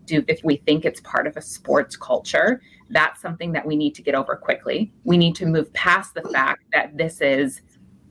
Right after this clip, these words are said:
just part of sports because, you know, there's, there's issues with training, there's issues with coaches being tough. I mean, I was an athlete from a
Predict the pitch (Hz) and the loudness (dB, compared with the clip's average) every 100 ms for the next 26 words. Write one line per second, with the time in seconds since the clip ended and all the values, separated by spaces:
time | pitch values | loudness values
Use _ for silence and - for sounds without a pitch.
0 | _ - 185 - - - - 170 165 - | _ -2 0 -2 -10 -8 0 2 2 -2
1 | - - - - - - - - - 185 | -10 -2 -2 -2 -8 -16 -16 -20 -2 0
2 | 180 165 156 - _ _ - 196 170 135 | 4 4 2 -4 _ _ -6 2 4 4
3 | 139 160 170 165 165 _ _ - 185 170 | 4 4 4 2 -6 _ _ 2 4 4
4 | 165 165 _ _ _ _ _ 269 285 277 | 0 -10 _ _ _ _ _ -2 0 0
5 | 226 226 - 156 147 147 147 143 156 175 | 2 0 0 -2 2 2 2 2 0 0
6 | 185 180 185 - 160 156 160 147 143 143 | 0 0 -2 2 2 4 4 2 2 0
7 | 151 135 - - - 147 - _ - 160 | 2 2 0 -4 -2 -2 -4 _ -8 -2
8 | 156 139 - 151 156 160 151 143 156 147 | 2 2 2 0 0 -4 -4 -2 -2 -6
9 | 117 - 135 - | -12 -8 -6 -6